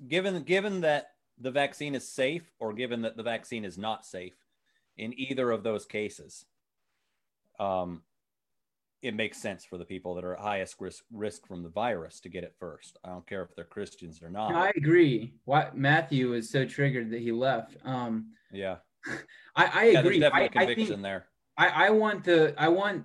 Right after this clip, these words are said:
Speaker 2: the medical workers and older people and people with diseases or with other conditions to get it first. Absolutely. And, and,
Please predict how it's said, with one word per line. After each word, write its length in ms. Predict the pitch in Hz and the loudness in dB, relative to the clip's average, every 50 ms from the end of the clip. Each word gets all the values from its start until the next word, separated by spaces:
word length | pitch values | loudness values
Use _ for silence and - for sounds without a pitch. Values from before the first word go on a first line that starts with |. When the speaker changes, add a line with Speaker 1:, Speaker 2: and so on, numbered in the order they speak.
| - 143 143 | -10 -6 0
Speaker 2:
the 220 | 139 147 143 143 | 2 4 4 4
medical 460 | 135 139 147 165 185 175 - 185 175 | 4 4 2 2 2 0 2 2 4
workers 480 | 170 175 165 147 156 170 160 156 147 147 | 4 4 2 2 2 2 2 2 2 -2
and 120 | 131 131 | -4 -2
older 280 | - 151 160 151 160 151 | 0 0 2 2 2 0
people 460 | 143 151 156 151 143 151 151 143 139 | 2 2 0 0 2 2 2 2 2
and 120 | 127 123 123 | 2 0 0
people 240 | 147 147 143 143 143 | 0 -2 0 0 -2
with 160 | 135 123 - - _ _ _ _ _ _ _ _ - | -2 -2 -4 -10 _ _ _ _ _ _ _ _ -2
diseases 580 | 143 135 127 131 143 147 147 143 147 147 147 131 | -2 -2 0 2 4 4 4 4 2 2 2 2
or 160 | 127 123 123 | 0 0 0
with 180 | 120 123 117 143 | -2 -2 0 2
other 280 | 143 143 143 139 131 | 2 4 4 2 0
conditions 640 | - - 143 131 139 139 139 139 147 135 127 120 - | 0 -2 -2 0 2 0 -2 0 -2 -4 -4 -4 -6
to 100 | 135 120 | -6 -2
get 160 | 127 120 117 | -2 -2 -2
it 100 | 110 - | -4 -4
first. 260 | - 139 123 113 - | -4 -4 -4 -2 -2
Absolutely. 760 | 131 135 135 131 120 120 120 127 139 139 117 117 107 107 110 | 0 0 0 0 0 -2 -4 -2 0 0 0 -2 -2 -4 0
And, 240 | 139 143 147 143 143 147 | 2 4 4 4 2 2
and, 300 | 151 147 143 143 143 | 2 4 4 2 2